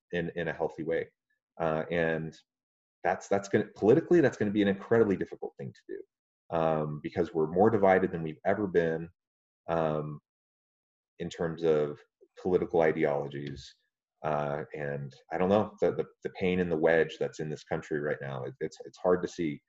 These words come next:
and I'm not sure what the, the answer is, but we need to have more good faith dialogue. We need to have people coming to the table willing to have the hard conversations, to look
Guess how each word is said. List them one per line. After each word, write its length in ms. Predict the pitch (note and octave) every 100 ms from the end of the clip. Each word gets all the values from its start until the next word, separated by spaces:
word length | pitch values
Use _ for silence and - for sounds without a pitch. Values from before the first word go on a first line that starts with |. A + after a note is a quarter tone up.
| _ _ -
and 80 |
I'm 80 | D2+
not 140 | D#2 -
sure 180 | F2+
what 120 | D#2+ D#2
the, 220 | D2+ D2 C#2+ -
the 100 | D#2
answer 360 | D#2 - F2 E2
is, 320 | E2+ F#2+ - _ _ _ -
but 60 |
we 120 | D2+ E2+
need 140 | F2+
to 60 | E2
have 220 | E2+ D#2+
more 300 | D#2+ D#2 D2+ -
good 140 | D#2+ -
faith 200 | D#2 D2+
dialogue. 520 | D2 D2 D2 D2 C#2+ D2
We 80 | D2
need 160 | D2
to 60 | C#2
have 140 | D2 -
people 220 | D2+ C#2+ -
coming 200 | D#2+ D#2+
to 80 | -
the 100 | D2+ -
table 300 | D2+ C#2+ C#2+
willing 440 | F#2+ F2+ D2+ C#2+ C#2 _ _ _ -
to 120 | D2 - - -
have 200 | E2+ E2
the 60 |
hard 180 | D#2+ D2+ -
conversations, 920 | D2+ C#2+ - C#2+ C#2+ C#2+ C#2 C2 - _ _ -
to 60 | D#2+
look 280 | F2 A2